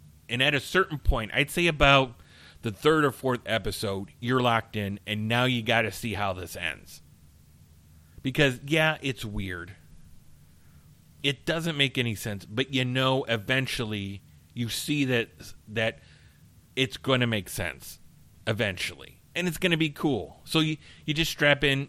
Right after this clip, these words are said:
and you're in for the ride. So there are a couple things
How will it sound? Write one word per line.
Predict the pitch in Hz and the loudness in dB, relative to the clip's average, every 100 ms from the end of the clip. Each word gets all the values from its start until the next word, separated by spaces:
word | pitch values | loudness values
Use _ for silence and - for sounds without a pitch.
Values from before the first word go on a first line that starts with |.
| - | 0
and | 131 | 0
you're | 131 131 | 2 0
in | 123 | -2
for | 120 | -4
the | 107 | -6
ride. | 98 73 64 - - - - - - - - - - - - - - - - - - - - - - - - - - - - - - - | -4 -4 -6 -12 -20 -20 -20 -20 -20 -20 -20 -20 -20 -20 -20 -20 -20 -20 -20 -20 -20 -20 -20 -20 -20 -20 -20 -20 -18 -18 -20 -20 -20 -18
So | - 185 170 160 - - - - - - - - - _ - - - - - | 0 2 2 0 -10 -20 -20 -20 -20 -20 -20 -20 -20 _ -20 -20 -20 -20 -12
there | 135 160 160 | 2 4 6
are | 160 170 | 8 8
a | 175 | 8
couple | 165 147 139 | 2 0 0
things | 113 101 104 104 - | 0 0 0 -4 -8